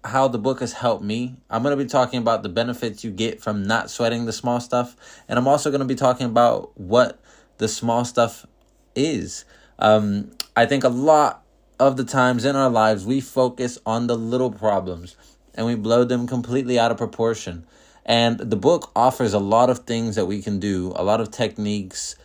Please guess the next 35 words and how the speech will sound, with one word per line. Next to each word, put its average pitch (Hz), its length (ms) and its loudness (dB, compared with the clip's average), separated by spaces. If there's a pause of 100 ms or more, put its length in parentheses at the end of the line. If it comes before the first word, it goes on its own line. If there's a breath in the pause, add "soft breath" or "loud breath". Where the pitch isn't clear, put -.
simple 117 880 -2
techniques 104 540 -6
that 92 100 -2
we 101 140 -6
can 101 160 -4
do, 95 360 -4 (360 soft breath)
uh, 101 220 4
that - 280 0
put, - 340 -6
you 139 80 0
know, 120 140 2
puts 190 460 -2
these 147 260 -4
little 143 220 2
problems 120 500 2
into 120 300 -6
perspective 104 600 -4
a 85 60 -8
little 85 240 -8
bit. 80 240 -8 (840)
Um, 107 260 2
so 120 360 0
things 135 400 -2
that 123 80 0
you 117 120 -4
can 110 140 -6
do, 117 80 -2
like, 101 240 -2
ask 123 340 0
yourself 110 380 0
if 98 100 -12
this - 180 -6
is 101 120 -10
gonna 104 160 -4
matter 98 420 0